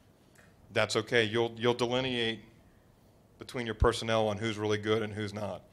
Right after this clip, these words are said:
Then you have, but you also have to consider the fact that who's willing to work with these guys. 'Cause you're, you're partnering a police officer with a firefighter, which is sometimes oil and water. Are they gonna get along? Are they gonna be able to understand this? And then we're asking a third party to be involved.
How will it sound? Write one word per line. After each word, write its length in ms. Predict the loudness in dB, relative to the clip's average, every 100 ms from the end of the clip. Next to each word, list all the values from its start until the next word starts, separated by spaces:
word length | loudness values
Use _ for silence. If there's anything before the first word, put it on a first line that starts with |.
| -20 -20 -8
Then 100 | 2
you 80 | 4
have, 140 | 4
but 140 | 2
you 80 | 6
also 200 | 8 8
have 60 | 2
to 60 |
consider 340 | 0 -2 2 2
the 100 | 2
fact 340 | 6 6 6
that 200 | 2 0 -6 -20 -20 _ _ _ _ _
who's 200 | -2 0
willing 220 | 2 2
to 80 | 2
work 380 | 4 6 4 2 -18 -20 -20 -20 _
with 220 | -10 -6
these 180 | -2 -2
guys. 440 | -2 -8 -10 -18 -20 -20 _ _ _ _ _ _ -16
'Cause 140 | -6
you're, 120 | -4 -4 -8
you're 100 | 2
partnering 400 | 6 6 4 0
a 60 |
police 320 | 2 2 4
officer 280 | 2 2 0
with 140 | -2 -2
a 40 |
firefighter, 600 | 4 4 4 2 0 0
which 220 | -4 -6
is 100 | -6
sometimes 460 | -4 -4 -4 -4 -2
oil 240 | 2 4 4
and 100 | 0
water. 320 | -2 -4 -6 -14 _ _ _ _ _ _ _ _ _ _ _ _ _ _ -8
Are 100 | -2
they 120 | 0
gonna 200 | 2 2
get 140 | 4
along? 400 | 4 6 6 6
Are 60 | 4
they 120 | 0
gonna 140 | 0 0
be 100 | 2
able 80 |
to 80 | 2
understand 420 | 0 -2 0 0
this? 140 | 0 -2
And 80 | -2
then 120 | 0
we're 140 | 0
asking 300 | 0 0 -4
a 40 | -4
third 260 | -2 -2
party 240 | 2 0 0
to 60 |
be 140 | -4 -6
involved. 480 | -2 -2 -2 -6